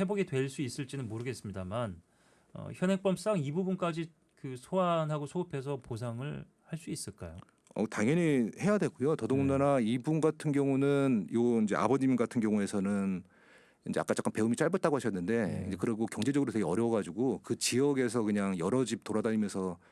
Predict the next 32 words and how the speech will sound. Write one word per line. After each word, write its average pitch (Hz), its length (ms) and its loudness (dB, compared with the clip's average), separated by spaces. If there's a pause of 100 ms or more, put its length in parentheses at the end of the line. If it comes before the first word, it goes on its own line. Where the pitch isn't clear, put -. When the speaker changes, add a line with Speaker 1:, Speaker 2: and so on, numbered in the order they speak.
(120)
Speaker 2:
속된 - 240 -2
말로 139 180 0
머슴살이를 101 680 0
오랫동안 104 420 0
해서 143 100 0
Speaker 1:
헛되는 160 280 2
일을 117 280 -2
하시면서 123 340 -6
Speaker 2:
예, - 20 -4
헛되는 135 320 0
일을 117 140 0
하고 131 400 0
Speaker 1:
사-, 170 60 -8
삶을 120 200 -10
이어가셨군요. 95 560 -12
Speaker 2:
그래서 117 320 0
겨우겨우 139 680 4
자기 113 220 0
집이랑 110 460 2
밭을 - 400 -2
마련했는데 95 680 0
이번 101 240 0
사건 117 280 -2
겪으면서 107 440 0
다 - 140 2
Speaker 1:
아이고. 123 120 4
Speaker 2:
날려버렸습니다. 160 800 -4
Speaker 1:
<gasps> - 20 -20
그렇게 151 240 -2
열심히 123 280 0
사셨는데요? 110 580 -6
Speaker 2:
예. 87 420 -4